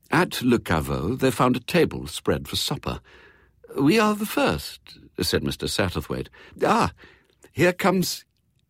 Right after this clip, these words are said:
it was Franklin, with the Countess. Last of all came Mister Quin. With him was a small, dark man, the croupier who earlier had made such a lamentable mistake.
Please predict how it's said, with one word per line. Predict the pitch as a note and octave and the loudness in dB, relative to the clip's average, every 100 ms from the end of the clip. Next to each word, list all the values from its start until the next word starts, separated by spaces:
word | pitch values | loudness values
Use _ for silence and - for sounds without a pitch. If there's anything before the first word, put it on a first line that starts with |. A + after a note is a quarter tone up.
| _ _ - | _ _ -4
it | A#2+ - | -2 0
was | B2 - - | -2 -2 -8
Franklin, | - - C#3 F2+ B1+ A#1 G2 _ _ _ _ _ _ | -8 -6 -4 -4 -8 -8 -12 _ _ _ _ _ _
with | F2+ D2 | -2 0
the | G2+ | -2
Countess. | - C#3 G#2 C2+ - - _ _ _ _ _ _ _ _ _ _ - | -4 -6 -6 -8 -8 -10 _ _ _ _ _ _ _ _ _ _ 2
Last | C#3 G3 C#3+ | 2 2 0
of | |
all | F#2+ F2 | 0 -2
came | - F#2 F#2+ F2+ - | 0 0 0 -4 -4
Mister | E2 - | -4 -4
Quin. | - - C3+ D2+ - - _ _ _ _ _ _ | -6 -2 0 -2 -6 -20 _ _ _ _ _ _
With | C#3 A#3+ | 2 2
him | - E2+ E2+ | 2 0 2
was | A#2+ | 0
a | C#3+ | -2
small, | - B2 G#2 G2+ | -4 0 2 0
dark | B2 D3 D#3 C3+ - | -2 -4 -4 -6 -4
man, | D2 A#1+ B1 C#2 - - _ _ _ _ - | -4 -4 -6 -10 -12 -20 _ _ _ _ -10
the | - | -4
croupier | - A3+ - E2 C#2 C#2 D2+ | 0 0 0 -2 0 -2 0
who | G#2+ - | 0 2
earlier | D#3 G#2+ D#2 | 2 4 2
had | D#2 F2 | 2 2
made | G#2+ F#2+ D#2+ | 4 2 2
such | A#2 G#2 F#2+ | -2 0 0
a | |
lamentable | F#2 A#2 G2+ C#2+ B1+ - A1 C2 | 2 2 0 -2 -4 -6 -6 -6
mistake. | C#2 - A2 C2+ - | -6 -4 -4 -4 -8